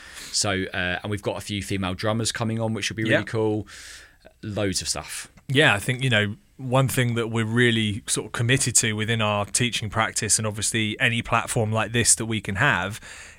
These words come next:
Speaker 2: is trying to increase, um, you know, <sighs> representation across the board of, like, underrepresented groups. And,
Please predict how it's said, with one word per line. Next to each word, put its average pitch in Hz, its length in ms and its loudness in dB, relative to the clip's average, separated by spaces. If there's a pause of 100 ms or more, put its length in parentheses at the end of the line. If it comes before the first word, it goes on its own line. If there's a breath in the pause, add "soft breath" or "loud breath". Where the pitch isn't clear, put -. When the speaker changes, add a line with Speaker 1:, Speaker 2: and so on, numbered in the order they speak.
(120)
Speaker 2:
is 135 400 4
trying 131 540 2
to 120 400 4
increase, 123 720 2 (1000 loud breath)
um, 113 500 0 (100)
you 135 140 -2
know, 101 240 -4 (240)
<sighs> - 60 -8 (800 loud breath)
representation 131 1000 4
across 127 320 4
the - 100 2
board 120 300 4
of, 104 140 -2
like, 110 320 2
underrepresented 120 840 2
groups. 131 380 0
And, 107 280 -4